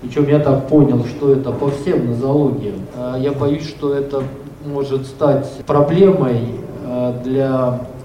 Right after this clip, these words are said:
реабилитации инвалидов по зрению, именно вот нашей нозологии, потому что А, специфика реабилитации инвалидов по зрению, она очень велика и, и сильно отличается от реабилитационных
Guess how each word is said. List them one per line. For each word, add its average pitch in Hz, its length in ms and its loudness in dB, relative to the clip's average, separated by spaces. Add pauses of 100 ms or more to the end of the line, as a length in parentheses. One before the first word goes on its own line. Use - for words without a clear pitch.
(160)
реабилитации 135 760 0
инвалидов 127 600 -4 (460)
по 123 100 -2
зрению, 156 460 2
именно 117 440 -2
вот 113 340 -6
нашей 135 380 -4
нозологии, 139 600 4
потому 131 400 -6
что 131 340 -8 (640)
А, 123 280 -2
специфика 143 800 -4
реабилитации 131 760 0
инвалидов 131 540 -4
по 139 160 -4
зрению, 139 400 -2
она 143 260 -2 (180)
очень 156 380 -4
велика 143 540 0 (380)
и, 165 200 -4
и - 20 -4
сильно 160 440 0
отличается 143 800 0
от 123 160 -4
реабилитационных 131 880 -2